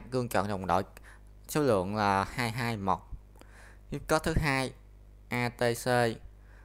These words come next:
à, X N, à, G I C G. A T C X N G I C G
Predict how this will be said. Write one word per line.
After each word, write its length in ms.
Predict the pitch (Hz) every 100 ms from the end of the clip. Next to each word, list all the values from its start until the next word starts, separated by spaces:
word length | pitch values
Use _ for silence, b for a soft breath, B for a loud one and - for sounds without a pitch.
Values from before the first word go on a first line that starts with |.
| b
à, 240 | 107 107 -
X 160 | 147 170 - -
N, 80 | 120 104 95 92 - b b b b
à, 340 | - 110 110 110 - - -
G 80 | 120 127 123 113 - - - -
I 260 | 123 123
C 100 | 107
G. 280 | 123 120 117 123 120 107 - - b b b b -
A 160 | 120
T 80 | 120
C 220 | 127 120 127 123 - -
X 100 | 147 -
N 260 | 113 101 104
G 60 | 120 117 -
I 120 | 120 120
C 80 |
G 220 | 123 117